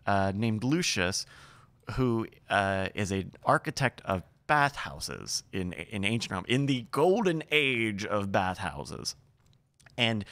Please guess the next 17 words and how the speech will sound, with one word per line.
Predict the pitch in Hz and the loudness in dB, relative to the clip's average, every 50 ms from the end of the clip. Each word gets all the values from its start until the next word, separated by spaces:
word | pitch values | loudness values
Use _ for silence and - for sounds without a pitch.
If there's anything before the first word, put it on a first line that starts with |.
| - - - - - - - - - | -14 -16 -16 -18 -18 -20 -14 -4 0
uh, | - 107 98 92 - - | 2 2 4 2 0 2
every | - 151 156 180 185 165 | 2 2 2 4 4 2
episode, | 139 - - - 110 98 95 - - - - | 2 2 0 -2 0 0 -2 -4 -8 -14 -10
just | - - - - - - | -8 -8 -8 -8 -10 -10
spoiler | - - 113 104 101 104 98 | -4 0 0 2 2 2 0
alert | 95 90 90 90 - | 0 0 -2 -4 -2
for | - 90 | -2 0
every | 104 117 127 120 | 0 2 2 2
episode | 110 - - - 90 | 0 0 -2 -4 -4
except | 92 - 90 - - | -4 -6 -8 -10 -10
the | - | -10
first | - 82 - - - | -10 -10 -10 -10 -12
episode, | - - - - - - - - _ _ _ - | -14 -12 -10 -10 -10 -10 -10 -14 _ _ _ -10
is | - 98 95 | -8 -6 -4
the | - 98 | -2 -2
exact | 92 92 113 104 - - | 0 2 0 0 0 -2
same. | - - - - - | -4 -4 -4 -8 -10